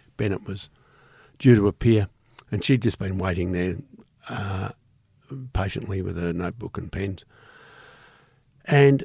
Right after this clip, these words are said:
nearby, on a seat near her, was a man wearing a suit. Now, this guy just looked like some sort of no-name anonymous solicitor. He had a, mm, average size, he had a blue suit,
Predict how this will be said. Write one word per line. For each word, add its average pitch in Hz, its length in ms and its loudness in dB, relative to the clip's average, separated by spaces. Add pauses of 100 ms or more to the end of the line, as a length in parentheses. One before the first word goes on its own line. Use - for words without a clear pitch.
nearby, 131 760 6 (120)
on 110 160 0
a 98 60 2
seat - 280 0
near 123 260 2
her, 92 320 -2
was 110 320 -4
a 101 400 -2 (200)
man 104 560 -2
wearing 104 300 -6
a 98 60 -6
suit. 135 400 2
Now, 95 120 -4
this 131 220 -2
guy 104 260 -4
just 98 300 -8
looked 110 140 -8
like 95 200 -8
some 98 220 -6
sort 101 160 -6
of 90 240 -12 (160)
no-name 92 640 -2
anonymous 90 440 -2
solicitor. 131 560 -2
He 85 140 -10
had 85 160 -6
a, 82 140 -8 (440)
mm, - 480 -12
average 95 300 -4
size, 90 460 -6 (380)
he 113 80 -8
had 95 120 -4
a 90 140 -10 (220)
blue 131 200 8
suit, 98 400 -2